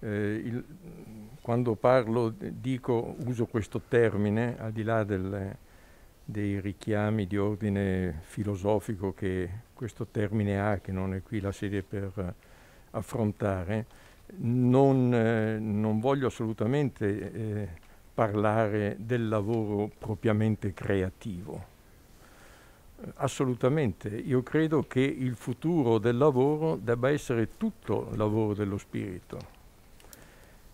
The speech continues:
E cosa intendo dire? Intendo dire che qui siamo di fronte ad un cambio di paradigma radicale. Eh, prima lo capiamo, meglio è. E se non lo comprenderemo, eh, avremo conseguenze disastrose sul piano sociale,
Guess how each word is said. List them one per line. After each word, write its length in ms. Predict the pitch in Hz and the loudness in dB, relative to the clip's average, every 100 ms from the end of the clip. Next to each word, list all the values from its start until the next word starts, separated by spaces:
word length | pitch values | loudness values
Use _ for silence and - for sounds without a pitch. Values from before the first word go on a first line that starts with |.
| - | -16
E 440 | - 123 135 135 127 | -2 0 0 -2 2
cosa 240 | 139 139 | 4 6
intendo 400 | 123 131 127 120 | 4 4 4 4
dire? 320 | 95 95 104 | 2 0 0
Intendo 280 | 107 175 170 | 0 0 2
dire 200 | 190 120 | 4 4
che 120 | 113 | 2
qui 120 | 160 | -2
siamo 240 | 185 131 127 | 2 4 4
di 120 | 113 | 2
fronte 300 | - 185 156 | 2 2 4
ad 120 | 104 | 4
un 120 | 113 | 4
cambio 300 | - 147 151 | 4 4 4
di 100 | 107 | 2
paradigma 600 | 104 120 107 110 151 131 | 2 4 4 2 0 2
radicale. 640 | 101 98 90 - 143 123 - | 2 0 -2 0 2 2 -2
Eh, 560 | - - 113 98 107 123 | -6 -8 -6 -6 -6 -4
prima 300 | 131 147 120 | 4 6 6
lo 140 | 107 | 4
capiamo, 580 | - 131 120 113 107 131 | 2 2 4 4 4 2
meglio 400 | 107 101 95 117 | 2 2 4 4
è. 120 | 151 - - - - - - - - - | 2 -4 -18 -20 -20 -20 -20 -20 -20 -4
E 140 | 139 | -2
se 120 | - | 4
non 120 | 117 113 | 6 6
lo 100 | 104 | 4
comprenderemo, 960 | 120 104 151 151 117 104 101 107 101 156 | 2 4 4 6 6 4 4 2 0 -4
eh, 580 | 139 110 107 104 98 98 - - - - 143 - 160 - | -2 -2 -2 -2 -6 -10 -14 -20 -20 -18 -16 -14 -14 -8
avremo 380 | 110 123 131 | 2 6 6
conseguenze 680 | - 107 - 110 123 131 120 | 4 0 2 2 4 4 2
disastrose 760 | 101 95 110 - 139 147 147 123 | -2 2 2 4 2 2 2 0
sul 180 | 104 | -4
piano 300 | 87 120 120 | 2 4 4
sociale, 720 | 104 - - 147 160 120 78 | 2 -2 2 4 4 2 -4